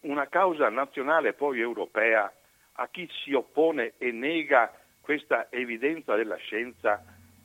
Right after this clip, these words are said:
e chi lo dice si deve prendere la responsabilità in prima persona, perché non è più possibile non agire di fronte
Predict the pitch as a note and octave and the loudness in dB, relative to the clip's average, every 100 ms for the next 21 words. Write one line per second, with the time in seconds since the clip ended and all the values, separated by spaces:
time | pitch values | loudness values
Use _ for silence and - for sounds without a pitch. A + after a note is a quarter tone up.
0 | - E3+ E3 B2 - - - G3+ G3+ C3+ | -6 -4 -2 -6 -14 -20 -14 -12 -10 -2
1 | C3 B2 G#2 - F#2+ G2 A#2+ _ _ _ | -4 -4 -14 -10 -8 -8 -10 _ _ _
2 | _ _ - D3+ D3+ D3 D#3+ C3 F#2+ F2 | _ _ -10 -2 -2 0 -4 -2 -4 -4
3 | F#2 G2+ G#2 G2+ A2+ A#2 A#2 A2 F2 A2+ | -8 -10 -14 -12 -10 -8 0 -2 -2 -8
4 | G#2 F2+ - - F2 G2 B2+ _ _ _ | -8 -8 -14 -12 -10 -10 -12 _ _ _
5 | B2+ - C3+ B2+ - F#3 B2 - F#3+ E3 | -12 -8 -6 -6 -8 -14 -14 -12 -12 -10
6 | G#2+ E2+ - _ _ B2+ D#3+ A2 - G#2+ | -8 -8 -12 _ _ 0 0 0 -8 -10
7 | G#2+ A2 A2 C3 D#3+ - _ _ C#3+ - | -10 -8 -4 -2 -2 -6 _ _ -10 -2
8 | F3+ A2+ - E2 | -2 -2 -8 -14